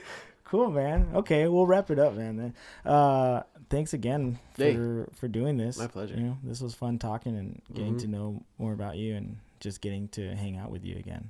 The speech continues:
Speaker 2: Yeah.
Speaker 1: That's pretty fun. Uh, where, where can people find you? Do a little plug.
Speaker 2: Uh, so on Instagram, our work, uh, Instagram is, uh, underscore the McFarlands underscore. Uh,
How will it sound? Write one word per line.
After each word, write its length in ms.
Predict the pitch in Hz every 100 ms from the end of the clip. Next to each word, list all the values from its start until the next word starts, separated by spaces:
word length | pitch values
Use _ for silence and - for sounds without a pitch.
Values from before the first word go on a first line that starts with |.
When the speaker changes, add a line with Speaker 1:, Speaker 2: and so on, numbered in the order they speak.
| -
Speaker 2:
Yeah. 140 | 139 156 -
Speaker 1:
That's 140 | 104
pretty 180 | - 104
fun. 260 | 107 110 110 - - -
Uh, 340 | 139 143 143 139
where, 320 | 135 165 165
where 140 | 143
can 180 | 147 156
people 720 | 147 147 147 143 135 127 - -
find 260 | - 139
you? 240 | 139 110 110 113
Do 160 | - 120
a 20 |
little 280 | 123 123 117
plug. 380 | - 123 123 110 -
Speaker 2:
Uh, 500 | 147 156 156 151 151
so 200 | 143 160 147
on 120 | 143
Instagram, 720 | 151 - 156 160 160 160 156
our 320 | 120 120 113
work, 380 | 117 151 147 - - - - -
uh, 420 | 117 107 101 90 92 98 - - _ - -
Instagram 380 | 143 - 131 127
is, 120 | 113
uh, 120 | 117 110
underscore 640 | 143 139 - 147 139 135
the 140 | 117 120
McFarlands 1000 | 120 - - 110 127 131 123 123 - - -
underscore. 600 | 131 135 - 139 135 139 _ _ _ _ _ _ - _ -
Uh, 800 | 101 98 95 95 95 95 95